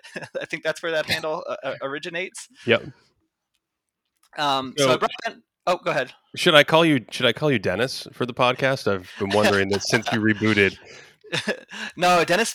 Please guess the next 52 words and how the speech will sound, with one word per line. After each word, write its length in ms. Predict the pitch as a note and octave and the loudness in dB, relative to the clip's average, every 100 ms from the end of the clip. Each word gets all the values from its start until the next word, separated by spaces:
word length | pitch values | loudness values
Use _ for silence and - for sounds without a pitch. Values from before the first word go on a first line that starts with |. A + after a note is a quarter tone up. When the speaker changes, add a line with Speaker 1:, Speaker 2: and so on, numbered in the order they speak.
| - | -6
Speaker 1:
Dennis 260 | D#3+ E3+ - | -4 -4 -2
Podman 380 | D#3 D#3 D#3 D3 | -2 -2 -2 -4
is 100 | B2+ | -4
just 200 | C#3+ - | -8 -8
the, 100 | C3+ | -8
is 160 | C#3+ - | -8 -6
just 220 | D#3 - | -6 -4
the 80 | F3 | -4
name 180 | D#3+ D3+ | -4 -4
of 60 | |
the 80 | C3+ | -2
show. 240 | - B2+ | -2 0
It's, 240 | A#2 - - | -2 -6 -6
uh, 280 | A#2 - A2 | -4 -4 -2
<laughs> 20 | |
it's 840 | G3+ - F#3+ - G3 D3+ - C#3+ - | -2 0 -4 -4 -4 -6 -8 -14 -2
not 180 | D#3 C#3+ | 0 2
a, 180 | C#3 | 2
um, 340 | C3 A#2+ A#2 B2 - - - - - - | 2 0 -4 -12 -14 -10 -8 -8 -12 -16
it's 140 | - | -4
not 140 | D#3 | -2
a 40 | D3 | 0
pen 240 | - C3 | -2 -4
name. 280 | A2+ F2 - _ - - - _ _ _ _ - C#3 | -4 -6 -10 _ -12 -12 -14 _ _ _ _ -6 0
Speaker 2:
All 60 | |
right. 180 | F#2+ F2 | 0 -2
Well, 400 | - G#2+ G2+ G2+ - - _ - | 0 4 4 2 -6 -20 _ 0
nice, 320 | A2+ - D#3+ | 0 0 2
Speaker 1:
<laughs> 0 | |
Speaker 2:
nice 260 | C3 D#3 - | 6 6 4
to 100 | C#3+ | 4
talk 260 | C#3 A#2 | 6 6
to 100 | - | 4
you 60 | G#2+ | 2
again, 240 | G2 G2+ | 2 0
Kevin. 460 | F#2+ G2+ G2 G2 F#2+ - | 0 0 0 -2 -4 -4
And, 400 | G2 F#2+ F#2 F#2 | -2 -2 -4 -4
um, 360 | F#2+ F2+ F2+ - - - | -4 -4 -8 -16 -20 -12
hello 380 | - B2 B2 C#3+ | -2 4 6 6
to 120 | C3 | 6
all 260 | A#2 A#2 A2+ | 4 6 4
the 260 | G#2+ G2+ G2 | 2 0 0
Jolly 380 | - A2+ A#2 A2 | 0 0 2 2
Bulls 320 | G2+ A2+ - | 2 0 0
fans. 420 | F#2+ F2+ E2+ - | -2 -2 -6 -8
At, 180 | F#2+ F#2+ | -8 -6
what 160 | A2 C3+ | -2 0
are 40 | |
you, 80 | G2+ | 0
six 340 | - C#3+ - | -4 -4 -2
and 120 | C3 A2+ | 0 2
one 360 | A#2+ E3 F#3+ | 2 0 -6